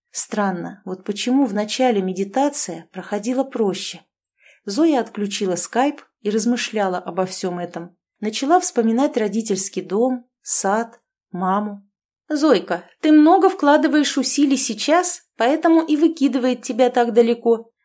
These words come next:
Ты проще делай это, как дуновение ветерка, как пламя свечи, легко и без усилий. Ты ведь сейчас легко вернёшься назад, пробуй».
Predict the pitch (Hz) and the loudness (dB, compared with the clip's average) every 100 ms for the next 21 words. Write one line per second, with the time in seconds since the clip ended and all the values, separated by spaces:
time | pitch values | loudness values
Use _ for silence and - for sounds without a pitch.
0 | _ 381 381 427 349 - 233 220 220 185 | _ 0 4 4 4 0 -2 2 2 2
1 | 180 180 - - 285 311 349 359 339 277 | -2 -6 -12 -4 0 4 6 6 4 2
2 | 277 302 359 349 196 165 - 277 - 339 | 2 2 -2 -2 -4 -4 -4 -6 2 4
3 | 330 330 - 349 - 214 185 - _ 247 | 4 4 0 -2 -2 -4 -6 -12 _ -2
4 | 277 - 415 359 220 190 196 - 220 208 | -2 0 2 4 2 0 0 -2 -2 -4
5 | 196 _ _ _ - 285 262 - 277 - | -6 _ _ _ -4 0 2 0 0 0
6 | 285 277 262 - 294 269 277 269 220 202 | 0 0 -2 0 0 2 2 2 2 -2
7 | 208 202 202 196 175 - 370 339 190 175 | -2 -2 -2 -2 -4 0 4 4 4 -4
8 | - | -8